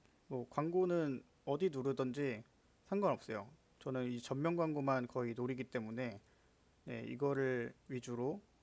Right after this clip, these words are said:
좀 작성을 합니다. 눈에 띄게만 설정을 해주시면 돼요. 그래서 최종적으로 봤을 때는 네, 이렇게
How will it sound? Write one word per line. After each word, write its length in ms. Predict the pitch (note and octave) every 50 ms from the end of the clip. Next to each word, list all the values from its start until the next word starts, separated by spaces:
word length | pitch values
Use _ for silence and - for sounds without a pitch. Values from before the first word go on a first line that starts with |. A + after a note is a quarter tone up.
| _
좀 140 | - - C3
작성을 380 | - B2 - - - A#2 A#2 A#2
합니다. 360 | C#3+ D3 C#3+ A#2 - - - -
눈에 220 | C3 B2+ C3 C3
띄게만 600 | B2+ - - F3 F3+ F#3+ F3+ D#3 D3+ D#3 F3+ F3+ - -
설정을 380 | - - E3+ - F3 D#3 D3+ D3+
해주시면 400 | F3 F3 F3 - F3+ E3 D#3+ C#3
돼요. 220 | - D#3 - - - _ _ _
그래서 340 | - B2+ - - C3+ E3 A3+ - - _ _ _ _ _ _ _ _ _ _ _ _ -
최종적으로 640 | - E3+ F#3+ F#3+ F3 - F#3 E3 D3 C#3 C3+ C3+ B2
봤을 280 | - B2 - - C3+
때는 420 | B2 - B2+ B2 C3+ D3+ C#3 A2+ - - _ _ _ _ _ - _ _ _ _ _ _ _ _ _ _ _ _ _ _ _ _ _ _ _ _ _ _ _ _ _ _ _ _ _ - - _ _ _ _ _
네, 160 | - D#3 C3 B2+
이렇게 500 | B2+ B2 C#3 C3+ - - C#3 D3 F#3+